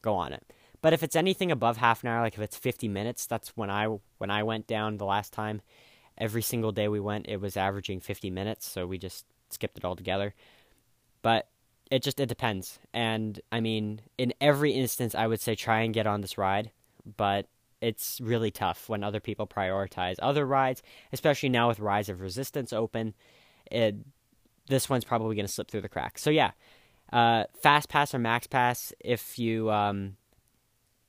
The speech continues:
if you get the chance to go on it, take it up, because it's really great. It's very transportive, and it's really a magical experience.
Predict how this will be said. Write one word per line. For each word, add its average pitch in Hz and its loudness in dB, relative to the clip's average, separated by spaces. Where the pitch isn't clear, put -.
if 120 -4
you 117 -6
get 135 4
the - -6
chance 127 0
to 107 -14
go 117 2
on 127 6
it, - 0
take 123 0
it 113 2
up, 117 4
because 104 -2
it's - -6
really 113 2
great. 101 0
It's 101 -10
very 101 0
transportive, 104 -4
and 98 -4
it's - -12
really 110 -2
a 104 -2
magical 101 -2
experience. 104 -6